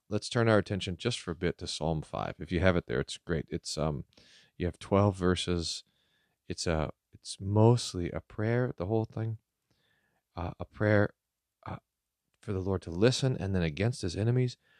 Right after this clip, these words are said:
And listen to this escalating, growing, mm, dissatisfaction of God with those who do wrong, starting in verse four. "For you are not a God who delights in wickedness.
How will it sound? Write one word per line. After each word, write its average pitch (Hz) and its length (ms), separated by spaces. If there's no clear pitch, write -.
And 101 160
listen 151 280
to 170 80
this 120 260
escalating, 98 880
growing, 101 920
mm, 85 300
dissatisfaction 95 1160
of 76 180
God 85 460
with - 180
those 80 280
who 82 120
do 78 240
wrong, 73 360
starting 95 300
in 87 80
verse 78 200
four. - 280
"For - 100
you 107 140
are 135 80
not 107 260
a 160 60
God 95 240
who 90 100
delights 85 460
in 80 140
wickedness. - 680